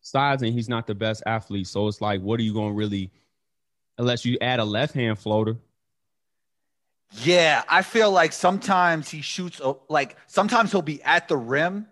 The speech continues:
Speaker 2: and shoot a floater. Not always, and he's actually done a better job of that in this series. But I'm saying,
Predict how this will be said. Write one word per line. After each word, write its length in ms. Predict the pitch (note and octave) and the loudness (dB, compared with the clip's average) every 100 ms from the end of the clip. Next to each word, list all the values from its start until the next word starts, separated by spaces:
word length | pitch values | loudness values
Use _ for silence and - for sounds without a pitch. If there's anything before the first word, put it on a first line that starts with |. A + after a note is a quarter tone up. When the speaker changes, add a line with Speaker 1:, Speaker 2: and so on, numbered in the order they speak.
| _ _ _ _ _ _ _ | _ _ _ _ _ _ _
Speaker 2:
and 180 | A#2+ B2 | -8 -6
shoot 180 | - D3+ | -2 -2
a 80 | C3 | -2
floater. 460 | - C#3 A#2+ A#2+ | 2 2 2 0
Not 200 | C3+ G#3 | 2 4
always, 220 | A3 F3+ D3+ | 6 4 2
and 100 | E3 | 0
he's 100 | G#3+ | 2
actually 240 | G#3 F#3 | 2 0
done 160 | D#3+ C#3+ | -2 0
a 40 | |
better 240 | B2+ C3+ | 2 0
job 300 | A#2+ C3+ C3 | 2 2 2
of 100 | B2+ | 0
that 220 | A2+ B2+ A#2 | 0 0 0
in 80 | |
this 140 | A2+ B2+ | -6 -8
series. 460 | D#3 D#3 D#3+ D#3+ _ _ _ | -4 -4 -4 -8 _ _ _
But 100 | - | 2
I'm 100 | D3+ | 2
saying, 380 | D3 G3+ F#3+ E3+ | 4 4 4 2